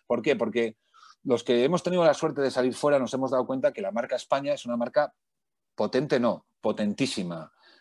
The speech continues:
Eh, cualquier producto bien hecho en España, mm, es una joya agroalimentaria en Europa. Eh, eh, eh, esto está claro. Eh, evidentemente, la materia prima que tenemos hay que hacerla bien, eh, hay que envasar bien las mieles en buenos formatos, hay que elegir buenos colmenares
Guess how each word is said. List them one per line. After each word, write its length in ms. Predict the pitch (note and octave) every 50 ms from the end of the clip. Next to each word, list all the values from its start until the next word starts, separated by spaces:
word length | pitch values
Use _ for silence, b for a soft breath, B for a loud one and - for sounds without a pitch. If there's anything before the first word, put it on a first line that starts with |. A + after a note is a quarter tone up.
| b -
Eh, 720 | G#2 G#2 G2+ G2+ G2+ G#2 G2+ G2+ G#2 G#2 G2+ G#2 G2+ B B B B B
cualquier 320 | - - A#3 G#3+ - D#3 D3+
producto 360 | D3+ D#3+ E3 D#3+ - E3 D#3
bien 140 | D3+ D3 D3+
hecho 160 | C#3+ - C#3+
en 40 | C3+
España, 560 | B2+ - - - F3+ F3+ E3 D#3+ F3+ G#3+ D#4+ E4 - _
mm, 320 | G#3+ G3+ - - - - - - _ _ _
es 160 | - A#2+ -
una 160 | F3 E3 D3 C#3
joya 300 | - D3 D#3+ D#3+ E3+ D#3
agroalimentaria 600 | C#3+ C3 B2 A#2 A2 A2 G#2+ G#2+ A#2+ C3 C3 B2
en 60 | A2+
Europa. 500 | G#2+ A2 E3 D3 - G2 F#2+ F#2+ F#2+ F#2+
Eh, 340 | F#2+ F#2+ G2 F#2+ D#2+ A2 A2+
eh, 60 | - -
eh, 140 | A2 A2 -
esto 220 | B2+ - - - C#3+
está 240 | - - B2+ G#2+
claro. 480 | - - C#3+ D3+ D3+ D#3+ F#3 G3+ G#3+ - _ _ _ _ _ _ _ _ -
Eh, 220 | - F#2+ F#2+ - -
evidentemente, 840 | G#2+ A2 A2 A#2 B2+ A#2+ C3 C3 D3 D#3+ C3 A#2 G2+ F2+ F2 - _ _ _ _ _ _ _
la 160 | - A2+ A2
materia 340 | A2 G#2+ G#2+ G#2+ B2+ B2+ C3
prima 280 | A#2+ C3 C#3+ C3+ C3+ B2+
que 100 | C3 A#2+
tenemos 480 | A2+ B2 C#3 D#3 D3+ C3 G#2+ G#2 - -
hay 100 | - A2+
que 80 | - A2+
hacerla 320 | F2+ - A#2+ A2+ B2+ B2+
bien, 420 | C#3+ F3+ G3+ G#3+ A3+ A#3 A#3+ A#3 _ _
eh, 560 | - G#2 G2 G2 G2+ G2+ G2+ G2+ G2+ G2+ G2+ G2 -
hay 100 | G#2 G2+
que 560 | - A2 G#2+ G#2+ G#2+ A2 A2 A2 G#2+ G#2+ G#2+ G#2+ G#2+ G#2+ b b b b b
envasar 380 | - G#2+ G#2+ G#2 - - A#2 A2
bien 140 | A2 A2+ A2+
las 180 | A2 A2 G#2+
mieles 400 | C3+ E3+ G3 G#3 G#3 G#3+ G#3 -
en 80 | A2+ G#2
buenos 240 | G2+ G2+ G#2+ G#2+ -
formatos, 640 | - A#2+ C3 D3+ E3 E3+ - - F3+ F#3 F#3+ F3
hay 140 | C#3 A#2+ G#2+
que 80 | - G#2
elegir 500 | G2 A2+ G2+ G#2+ G#2+ G2+ - - B2 G#2+
buenos 320 | G2 A2 A#2+ A#2 A2 -
colmenares 680 | - B2 A2+ A2+ A#2 B2 C3+ C#3+ D3+ E3 F3 - -